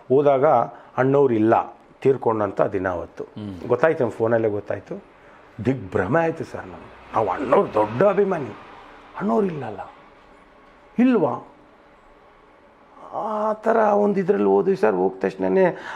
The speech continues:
Speaker 1: ಅಲ್ಲಿ, ಆ, ರವಿಚಂದ್ರನ್ ಅವರು ಮಾತ್ರ ನೋಡಿದೆ ನಾನು. ಒಂದು ನೂರು, ನೂರೈವತ್ತು ಜನ ಇದ್ದರು.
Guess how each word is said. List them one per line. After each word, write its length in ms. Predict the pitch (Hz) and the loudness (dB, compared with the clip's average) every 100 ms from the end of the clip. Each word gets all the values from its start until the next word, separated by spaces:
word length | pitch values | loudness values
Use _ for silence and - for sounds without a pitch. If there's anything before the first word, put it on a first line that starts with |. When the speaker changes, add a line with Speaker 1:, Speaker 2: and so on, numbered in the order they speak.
| - | 0
Speaker 1:
ಅಲ್ಲಿ, 280 | 160 160 156 | 2 4 4
ಆ, 300 | 151 151 147 | 4 4 4
ರವಿಚಂದ್ರನ್ 680 | 139 180 185 175 156 156 151 | 4 0 0 0 2 2 2
ಅವರು 500 | 147 175 202 - - | 2 2 0 -4 -6
ಮಾತ್ರ 420 | 127 127 139 170 | -2 2 2 2
ನೋಡಿದೆ 340 | 160 131 120 113 | 2 2 0 0
ನಾನು. 200 | 113 202 | 0 0
ಒಂದು 140 | 175 | 2
ನೂರು, 220 | 156 160 | 2 2
ನೂರೈವತ್ತು 340 | 151 139 135 123 | 2 2 2 2
ಜನ 120 | 143 | 0
ಇದ್ದರು. 300 | 127 120 | 0 -2